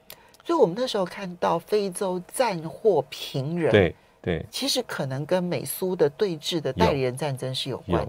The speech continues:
Speaker 1: 的。
Speaker 2: 有，比如说当时很重要议题，像是新南非的这个独立，
Speaker 1: 嗯。
Speaker 2: 啊，南非，呃，的一些立场，还有当时古巴哈，在苏联的这个，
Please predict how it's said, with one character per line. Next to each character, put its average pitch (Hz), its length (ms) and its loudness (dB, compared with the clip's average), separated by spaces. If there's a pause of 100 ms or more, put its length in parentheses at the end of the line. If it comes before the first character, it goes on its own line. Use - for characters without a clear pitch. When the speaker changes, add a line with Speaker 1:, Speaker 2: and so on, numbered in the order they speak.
Speaker 1:
的。 - 100 -8
Speaker 2:
有， - 140 -10
比 - 180 -4
如 95 100 2
说 113 120 6
当 110 240 8
时 101 160 0
很 90 220 0
重 104 180 4
要 101 80 4
议 101 60 0
题， 90 160 -2
像 101 240 2
是 95 80 -6
新 107 240 0
南 90 220 2
非 92 200 2
的 82 140 0
这 92 140 -4
个 80 120 -4
独 80 300 -4
立， 90 160 -2 (300)
Speaker 1:
嗯。 170 300 -6
Speaker 2:
啊， 87 140 6
南 87 340 2
非， 98 440 2 (480)
呃， 90 120 0
的 92 140 6
一 95 60 6
些 98 180 4
立 92 200 2
场， 80 260 -2
还 87 120 -2
有 87 100 4
当 95 240 4
时 87 220 -2
古 78 260 -4
巴 87 280 4
哈， 87 140 2
在 92 200 4
苏 104 240 2
联 90 160 2
的 85 160 0
这 92 140 -4
个， 76 500 -6